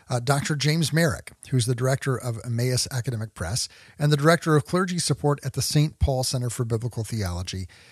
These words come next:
You can find out more about them over at saint paul center dot com. Doctor Merrick, thanks for being with us.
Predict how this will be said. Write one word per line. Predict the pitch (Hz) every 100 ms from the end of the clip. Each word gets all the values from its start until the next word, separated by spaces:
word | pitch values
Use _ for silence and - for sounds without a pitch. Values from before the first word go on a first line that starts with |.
| -
You | 147
can | 143
find | 151 160
out | 147
more | 147 143
about | 131 127 127
them | 131 123 123
over | 127 127
at | 117 117
saint | - 123 110
paul | - 107 104
center | - 78 73 76
dot | - - -
com. | 117 69 98 - - - - _
Doctor | 156 156 190
Merrick, | 208 220
thanks | - 190 -
for | 214
being | 214 185
with | 196 226
us. | - -